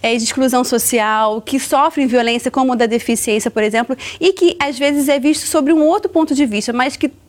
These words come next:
tem crescido, né, embora menos, mas também tem entendido nesse, ne-, no campo da saúde pública, nesse espectro da violência, que foi um pouco o recorte do livro, que o livro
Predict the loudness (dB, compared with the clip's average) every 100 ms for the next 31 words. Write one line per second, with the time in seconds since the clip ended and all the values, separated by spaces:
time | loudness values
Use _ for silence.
0 | _ _ -4 0 0 0 -2 -2 -4 -2
1 | -2 0 0 0 2 2 2 0 2 2
2 | 4 2 0 -10 -16 -4 -4 2 2 4
3 | 2 2 2 2 2 2 2 2 2 2
4 | 0 0 0 0 0 0 -2 0 -2 0
5 | -2 -4 -4 -2 0 0 -2 -4 -8 -10
6 | -4 -2 -2 -2 -2 -2 -4 -2 0 0
7 | -2 -2 0 0 0 -2 -2 -2 0 -2
8 | -2 0 2 2 2 0 -4 -4 -4 -4
9 | -4 -6 -4 -4 -4 -8